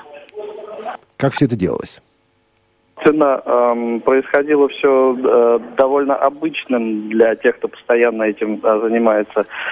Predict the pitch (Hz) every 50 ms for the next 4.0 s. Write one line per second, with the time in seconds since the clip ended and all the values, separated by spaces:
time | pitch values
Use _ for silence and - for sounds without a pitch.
0 | - - - - 113 113 110 110 110 - - - - 196 247 226 - 180 175 170
1 | 160 156 151 - 139 139 131 135 - - - - - - - 120 117 113 113 110
2 | - - - - - _ _ _ - - _ - _ _ _ _ _ _ _ _
3 | _ _ _ _ _ _ _ _ - 139 127 - - - - 131 110 98 85 -